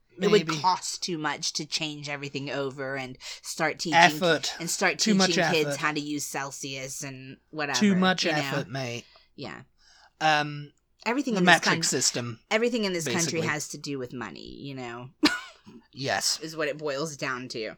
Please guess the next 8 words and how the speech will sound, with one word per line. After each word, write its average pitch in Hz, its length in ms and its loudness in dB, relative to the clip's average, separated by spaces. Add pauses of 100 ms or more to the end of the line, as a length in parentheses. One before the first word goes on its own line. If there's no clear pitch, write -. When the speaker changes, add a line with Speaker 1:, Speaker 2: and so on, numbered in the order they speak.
(580)
Speaker 2:
Um, 131 1600 -4 (880)
yeah, 160 340 0
'cause 170 260 -4
I 170 80 -2
think 214 180 -2
there 185 60 -4
was 185 100 0
a 185 100 0